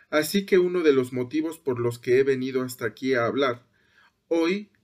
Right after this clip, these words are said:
es que quería liberarme de una carga, con franqueza,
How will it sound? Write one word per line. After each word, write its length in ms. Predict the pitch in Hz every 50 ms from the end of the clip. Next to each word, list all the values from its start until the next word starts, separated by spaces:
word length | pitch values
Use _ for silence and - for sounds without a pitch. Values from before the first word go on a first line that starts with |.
| _ _
es 200 | - 165 160 -
que 160 | - - 156
quería 320 | - - 139 131 139 156 160
liberarme 640 | 156 147 135 131 127 127 131 139 135 127 135 131
de 80 | 120 127
una 220 | 127 131 131 131
carga, 460 | - 156 151 143 123 110 113 120 - _ _ _ _ _ _ _ _
con 200 | _ - 123 123
franqueza, 840 | 120 120 120 120 117 117 120 - 160 170 165 - 180 170 185 202 -